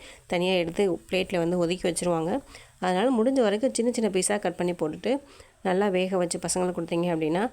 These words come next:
நல்லா சாப்பிடுவாங்க. இந்த சுகர் பேஷண்ட் இருக்கவங்க வாரத்துல ஒரு தடவையாவது இந்த கோவக்காய் வந்து எடுத்துக்கலாம். ரொம்பவே நல்லது. கோவக்காய் பார்த்தீங்கன்னா, ஃப்ரெஷ்ஷா தான் வாங்கிட்டு வந்திருப்போம்.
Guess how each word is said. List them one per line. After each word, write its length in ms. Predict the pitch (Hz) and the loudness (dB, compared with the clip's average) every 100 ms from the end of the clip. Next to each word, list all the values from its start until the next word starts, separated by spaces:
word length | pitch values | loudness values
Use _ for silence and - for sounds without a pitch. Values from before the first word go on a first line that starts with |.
| - - _ | -8 -20 _
நல்லா 200 | 170 185 | 0 0
சாப்பிடுவாங்க. 580 | - 165 170 170 156 165 240 285 - - | 0 -2 0 0 0 0 -2 -4 -16 -8
இந்த 140 | - 185 - | -2 -2 0
சுகர் 300 | 226 254 269 | 0 2 2
பேஷண்ட் 320 | 233 208 185 | 0 0 -2
இருக்கவங்க 340 | 180 180 185 220 | -2 0 2 0
வாரத்துல 420 | 165 175 196 208 | 0 -2 -2 0
ஒரு 100 | 170 | 2
தடவையாவது 400 | 175 185 180 190 | 2 0 2 2
இந்த 100 | 196 | 2
கோவக்காய் 520 | 160 170 170 175 175 170 | 0 0 0 0 0 2
வந்து 240 | 165 190 - | 2 0 -2
எடுத்துக்கலாம். 520 | 165 165 170 170 202 277 - - | -4 -4 -4 -4 -4 -6 -12 -18
ரொம்பவே 400 | - 170 185 196 | -4 -2 0 2
நல்லது. 420 | 202 170 170 170 226 339 - _ - - - - - - - _ _ _ _ _ | 2 2 0 0 -2 -2 -12 _ -2 0 2 0 -2 -6 -10 _ _ _ _ _
கோவக்காய் 420 | 214 226 247 233 | 2 4 4 2
பார்த்தீங்கன்னா, 400 | 208 165 170 185 220 | 0 0 2 2 2
ஃப்ரெஷ்ஷா 360 | 202 170 208 | 2 2 2
தான் 160 | 196 202 | 4 4
வாங்கிட்டு 280 | 170 170 165 | 2 2 2
வந்திருப்போம். 400 | 165 165 202 | 0 0 0